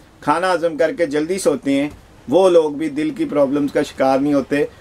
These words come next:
और उनको पूरा आराम मिलता है। और सुकून की नींद जो है वो हमारे तमाम अज़ा को सुकून देती है। तो फिर दिल जो है सरदार है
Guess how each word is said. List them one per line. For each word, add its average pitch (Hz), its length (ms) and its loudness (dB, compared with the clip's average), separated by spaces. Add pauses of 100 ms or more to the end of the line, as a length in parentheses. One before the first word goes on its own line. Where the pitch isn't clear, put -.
(160)
और 143 160 4
उनको 156 240 -4
पूरा 185 360 2
आराम 147 340 0
मिलता 151 320 -6
है। 151 180 0 (280)
और 143 160 2
सुकून 170 400 0
की 165 160 4
नींद 165 320 2
जो 160 120 2
है 143 220 4 (260)
वो 143 120 2
हमारे 147 400 0
तमाम 180 420 0
अज़ा 147 300 -2
को 147 240 -4
सुकून 139 360 -2
देती 143 340 0
है। 139 160 2 (320)
तो 127 220 0
फिर 160 220 4
दिल 143 380 -2
जो 165 180 0
है 151 120 4
सरदार 139 560 2
है 147 120 0